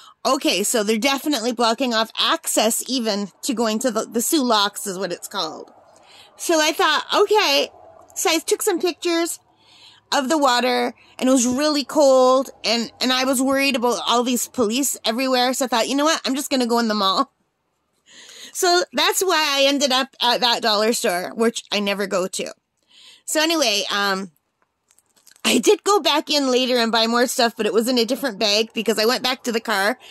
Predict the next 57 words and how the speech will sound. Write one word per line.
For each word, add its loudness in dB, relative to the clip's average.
to -2
see 2
if -4
I -2
could -2
go 2
for 0
a 4
walk, 2
and 0
I 2
was 4
still 2
too 2
cold, 2
so 0
I 2
just -2
put 0
this 0
in -2
the 0
car, 0
and 0
then 6
I 6
went 0
back 0
to -2
the 0
mall, 2
but 2
we'll 4
do 8
that 2
another 2
day 2
'cause 0
this -2
is -2
already 2
getting -4
pretty -4
long. -2
But 2
I'm 0
pretty 4
excited 0
that 0
I 0
got, -2
um, -2
basically 0
a 2
watercolor 2
coloring 0
book, -6